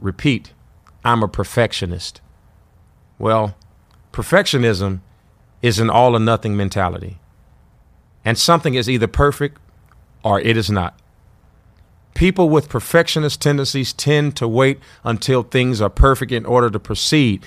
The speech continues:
And so if the objective and the time frame and the conditions are not perfect, then you cannot be finished.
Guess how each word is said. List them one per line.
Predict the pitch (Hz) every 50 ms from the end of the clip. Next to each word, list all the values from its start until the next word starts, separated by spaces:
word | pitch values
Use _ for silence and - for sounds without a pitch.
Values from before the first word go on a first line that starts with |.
| - - -
And | - 113 113
so | - - 139 127 -
if | - 135 131 -
the | - - 123 -
objective | 113 107 107 98 104 143 175 175 175 - 185 180 - - - _ _ - - - -
and | - 117 104
the | 104
time | - - - 156 170 170 165 160
frame | - - 156 151 147 143 143 -
and | 135 131 120
the | 113
conditions | - 123 113 104 101 135 139 - 147 135 104
are | 113 110
not | 107 104 101 - _
perfect, | - 180 202 196 - - 196 196 - _ _ - _ _ _ _ _ _ _ - -
then | 151 143
you | 147
cannot | 147 - - 170 175 170 170 -
be | 156 180
finished. | - - - 196 156 101 87 - - - -